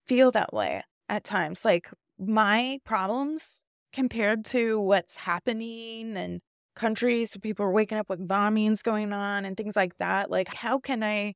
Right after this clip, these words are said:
or even within that re-, more remote hospital setting, you have people that might feel suicidal or homicidal, or they're at, in danger of hurting themselves or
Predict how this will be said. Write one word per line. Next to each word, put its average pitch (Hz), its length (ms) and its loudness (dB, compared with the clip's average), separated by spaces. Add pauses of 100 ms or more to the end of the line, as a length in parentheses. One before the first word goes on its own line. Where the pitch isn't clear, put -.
(160)
or - 260 4
even 254 500 -2
within 214 640 -4
that 180 320 0
re-, 180 200 -6
more 190 280 0
remote 185 400 0
hospital 196 480 -2
setting, 165 440 -6
you 170 80 -14
have - 220 -16
people 185 400 -2 (360)
that - 100 2
might - 360 0
feel 208 220 0
suicidal 190 800 0
or 185 80 -2
homicidal, 196 540 -2
or 175 160 -2
they're 180 200 -2
at, 180 160 -4
in 196 260 -6
danger 220 680 0
of 180 340 2
hurting 202 340 -6
themselves 190 680 -2 (100)
or 190 160 -4